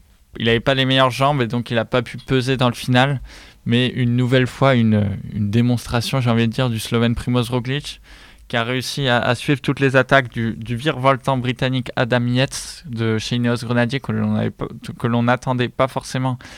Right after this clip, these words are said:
à ce niveau. Il a réussi à décrocher de sa roue, et pas des moindres, euh, Joao Almeida de chez Quick-Step qui a fini troisième, devant le vainqueur, le double vainqueur du Tour de France, Tadej Pogacar. On retrouve ensuite, euh, Michael Woods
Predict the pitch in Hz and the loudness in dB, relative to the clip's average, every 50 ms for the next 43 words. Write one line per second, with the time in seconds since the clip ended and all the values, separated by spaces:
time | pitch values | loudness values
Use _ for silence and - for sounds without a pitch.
0 | - - - - - 123 117 - - 139 135 135 131 123 120 123 135 151 156 127 | -20 -20 -18 -8 -4 -4 -4 -2 -4 -4 -2 -2 -2 0 0 0 2 2 2 0
1 | 117 120 117 120 120 - - - 127 123 120 123 120 - - 131 123 - - 135 | 0 0 0 -2 -2 -2 0 0 0 2 2 0 -2 -4 -4 -6 -4 -4 -6 -4
2 | 123 123 120 - - 127 123 120 131 135 135 - - - - - - - - - | -4 -4 -4 -2 0 0 0 0 0 -2 -4 -4 -8 -14 -20 -20 -20 -20 -20 -20
3 | _ _ - - 113 - - 135 131 135 131 135 135 143 143 135 120 - 62 - | _ _ -10 -10 -4 0 0 2 2 2 2 2 4 4 2 2 0 -4 -8 -10
4 | - - - 76 80 107 117 123 123 127 127 127 127 127 131 127 127 127 127 123 | -14 -10 -8 -8 -6 -4 -2 0 2 4 4 4 4 4 4 2 2 0 0 2
5 | 120 131 131 131 131 120 117 113 110 - - 117 - - 131 117 - - - 131 | 4 6 6 6 6 4 0 -2 -2 -4 -4 -6 -6 -6 -8 -8 -4 -2 -2 -2
6 | 127 - - 117 113 - - 117 113 107 - - 135 131 127 120 127 131 135 147 | -2 0 0 -2 0 0 0 0 0 0 2 4 4 4 4 4 2 2 4 4
7 | 156 156 139 117 - - - - - - - 143 123 123 127 135 131 131 120 117 | 4 2 0 -2 -4 -10 -20 -20 -20 -12 -6 -2 0 2 2 2 2 2 2 2
8 | 131 131 123 - 143 143 131 110 - - 120 117 113 117 156 160 143 135 135 123 | 2 0 2 2 2 2 0 0 -4 -4 -4 -2 0 0 0 0 2 2 2 2
9 | 131 131 127 - 147 135 123 123 117 - 131 131 127 123 120 - - 131 127 120 | 0 0 0 0 0 0 0 -2 -4 -4 -2 -2 -2 -2 -4 -4 -4 -2 -2 -2
10 | - - - - - - _ - - - - 120 113 123 123 113 - 131 123 123 | -4 -6 -12 -14 -18 -20 _ -20 -8 -4 -4 -2 0 0 -2 -2 -2 -2 0 0
11 | 123 123 - - 139 135 143 151 - - - - - - - - - - - - | 0 0 0 0 0 2 2 0 -2 -6 -18 -20 -20 -20 -20 -20 -20 -20 -20 -10
12 | - 117 110 - - 131 127 127 127 127 127 - - 147 139 127 - 131 - 120 | -8 -8 -8 -6 -6 -4 -2 -2 -2 -2 -4 -8 -8 -10 -10 -10 -10 -8 -4 -4
13 | 117 117 113 113 113 110 110 107 107 110 110 113 117 123 127 123 - 135 127 127 | -2 -2 -2 -2 -2 -2 -2 -4 -4 -6 -6 -4 -4 -4 -4 -2 -2 -2 -2 -2
14 | 127 135 139 139 147 151 147 135 123 - - 120 | 0 0 0 0 0 0 0 -2 -4 -8 -8 -10